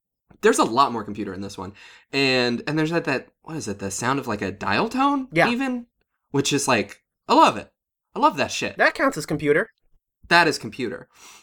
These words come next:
Speaker 1: Um, yeah, and, like, the whole, the song as a whole, like, I love the quiet bit, loud bit dynamics.
Speaker 2: Yeah.
Speaker 1: Always a big fan of that.
Speaker 2: And I, I just, I love how this song is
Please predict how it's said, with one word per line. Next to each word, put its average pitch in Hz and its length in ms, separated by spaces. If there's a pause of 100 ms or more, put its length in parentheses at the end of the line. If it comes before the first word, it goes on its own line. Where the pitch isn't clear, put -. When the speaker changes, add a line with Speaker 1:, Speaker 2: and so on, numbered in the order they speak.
(180)
Speaker 1:
Um, 156 840
yeah, 254 260
and, 139 100
like, 160 160
the 175 80
whole, 214 220
the 143 200
song 220 240
as 185 100
a 131 60
whole, 151 300
like, 104 200
I 113 40
love 123 280
the 104 400 (340)
quiet 123 320
bit, - 280 (180)
loud 123 260
bit 139 280
dynamics. 139 680
Speaker 2:
Yeah. 151 300
Speaker 1:
Always 127 220
a 107 40
big 110 160
fan 110 180
of 101 80
that. 101 240 (840)
Speaker 2:
And 185 140
I, 196 240
I 196 100
just, - 280 (840)
I 196 120
love 220 600 (300)
how 185 640 (100)
this 160 240
song 185 380
is 165 300